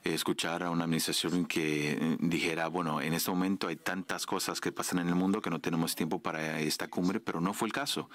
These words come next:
Aquí estamos el día de hoy, mañana nos vamos a reunir con, eh, actores,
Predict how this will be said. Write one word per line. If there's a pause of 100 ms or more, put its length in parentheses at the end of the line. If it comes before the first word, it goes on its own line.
(420)
Aquí
estamos
el
día
de
hoy,
mañana
nos
vamos
a
reunir (380)
con,
eh,
actores,